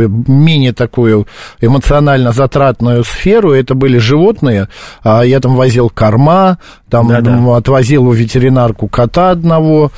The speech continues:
Speaker 1: а, ну и так далее. Но, если честно, это всё, это, во-первых, очень время затратно, э, трудозатратно, и плюс, э, тебе какие-то моменты приходится решать, а, вопросы из твоего кошелька.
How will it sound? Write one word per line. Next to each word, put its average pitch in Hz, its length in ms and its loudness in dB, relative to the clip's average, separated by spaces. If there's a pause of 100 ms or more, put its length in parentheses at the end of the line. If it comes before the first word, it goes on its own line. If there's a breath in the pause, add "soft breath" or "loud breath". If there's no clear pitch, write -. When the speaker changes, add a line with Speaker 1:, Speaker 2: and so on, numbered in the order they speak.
(240 loud breath)
Speaker 1:
а, 131 240 2
ну 143 140 0
и 160 80 2
так 156 180 0
далее. 123 340 0
Но, 139 200 0
если 165 380 2
честно, 233 340 0
это 143 320 -2
всё, 196 420 0
это, 143 340 0
во-первых, 147 460 -2
очень 135 440 0
время 127 520 2
затратно, 127 840 0
э, 117 380 0
трудозатратно, 123 1040 0 (320 loud breath)
и 123 120 0
плюс, 190 420 0
э, 135 200 0
тебе 160 480 0
какие-то 143 460 -2
моменты 151 420 2
приходится 135 440 -2
решать, 165 460 0 (360 loud breath)
а, 123 260 2
вопросы 131 400 0
из 123 60 -4
твоего 139 300 0
кошелька. 131 640 -2